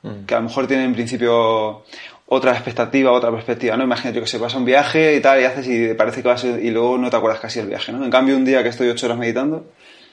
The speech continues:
Speaker 2: me acuerdo de casi todo el día. Eh, ¿hay alguna explicación a eso? ¿O? Es una pregunta que se me acaba de ocurrir, no venía en el guión. <laughs>
Speaker 1: Pues, pues mira, eh, yo creo que estás hablando de hedonismo.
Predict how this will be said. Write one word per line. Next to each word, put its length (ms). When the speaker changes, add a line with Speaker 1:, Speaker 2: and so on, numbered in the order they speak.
Speaker 2:
me 100
acuerdo 240
de 40
casi 240
todo 140
el 80
día. 180
Eh, 420
¿hay 140
alguna 320
explicación 400
a 80
eso? 200
¿O? 360
Es 140
una 140
pregunta 280
que 160
se 120
me 40
acaba 140
de 60
ocurrir, 340
no 140
venía 180
en 60
el 80
guión. 200
<laughs> 220
Speaker 1:
Pues, 560
pues 440
mira, 420
eh, 340
yo 120
creo 120
que 60
estás 260
hablando 280
de 80
hedonismo. 600